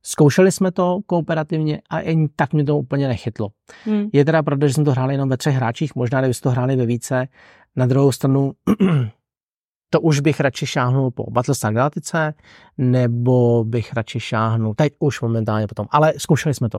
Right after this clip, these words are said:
Speaker 1: Zkoušeli jsme to, protože já jsem furt té hře chtěl dát další a další šanci. Přeci jenom jí mám strašně rád, jakoby co se týče grafiky, to, mm, prodávalo se mi těžce, ale jak říkám,
Speaker 2: Hm.
Speaker 1: ne, nějak to nesedlo, no. To se
Speaker 2: Ok.
Speaker 1: stává.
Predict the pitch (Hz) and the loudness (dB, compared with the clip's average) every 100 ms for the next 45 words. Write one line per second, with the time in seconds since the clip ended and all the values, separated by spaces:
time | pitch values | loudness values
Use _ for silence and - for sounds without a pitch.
0 | 120 - 147 135 165 151 151 139 127 139 | -12 -6 -4 -2 -2 -2 -2 -2 0 0
1 | 123 147 - 147 151 120 139 - 131 123 | 2 0 0 -2 0 0 0 0 0 2
2 | 120 - 131 123 - 123 120 117 117 113 | 0 -2 0 0 0 -2 0 -2 -2 -2
3 | - 156 - 170 - - - - - - | 0 0 0 -2 -6 -20 -20 -20 -16 -8
4 | - 131 123 120 120 117 120 - - 120 | 0 2 4 4 4 2 -2 -4 -4 -2
5 | - 120 117 123 120 117 110 113 110 107 | 0 2 2 0 -2 0 0 -2 -4 -6
6 | - 117 107 - 117 113 143 139 131 - | -2 0 0 0 -2 0 0 0 -2 -2
7 | 110 120 - 160 - 127 - - 123 120 | -6 -6 -12 -12 -10 -10 -10 -2 2 4
8 | 117 117 - 113 110 117 - 185 220 - | 4 2 2 0 0 -2 -2 -2 -2 -8
9 | _ - - - _ - 123 117 117 113 | _ -20 -20 -20 _ -2 0 2 0 -2
10 | - _ _ 143 113 113 - 98 110 _ | -6 _ _ -2 0 0 -4 -8 -10 _
11 | _ 254 - 117 117 131 139 170 - 127 | _ -2 -2 -2 0 0 2 0 0 -2
12 | 110 113 104 101 104 - _ 165 131 - | 0 -4 -4 -4 -8 -14 _ 0 0 0
13 | 113 101 | -2 -4